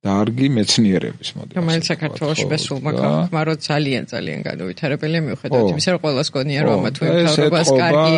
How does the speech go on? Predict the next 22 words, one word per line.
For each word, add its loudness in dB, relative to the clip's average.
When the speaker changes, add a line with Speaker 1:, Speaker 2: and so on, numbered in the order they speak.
Speaker 1:
ეტყობა 2
Speaker 2:
აა, 4
Speaker 1:
პოლიტიკურ 2
Speaker 2:
პიარი 2
აქვს. -2
Speaker 1:
სპექტ-, -6
დიახ, 0
დიახ, -8
ეს -4
ეტყობა -4
სპექტრსაც. -10
მოკლედ, 0
პიარის 2
სიღარიბე 2
ძალიან 0
მნიშვნელოვანია -6
იმისთვის, -8
რომ -4
პრობლემა -2
მიიტანო 0
მოსახლეობამდე -4
არა 0